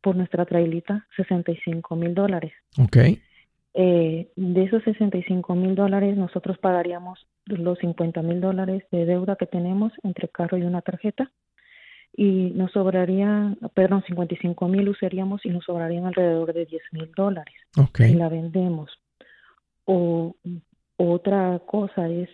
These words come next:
Speaker 1: eh, esperarnos otro año más, que más o menos le calculo de pagar los carros, pero estaríamos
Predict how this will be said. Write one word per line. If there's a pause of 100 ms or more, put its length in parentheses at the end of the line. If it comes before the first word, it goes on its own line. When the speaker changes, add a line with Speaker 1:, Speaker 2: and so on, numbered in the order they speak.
Speaker 1:
eh,
esperarnos (480)
otro
año
más, (280)
que
más
o
menos
le
calculo (680)
de
pagar
los
carros, (1040)
pero
estaríamos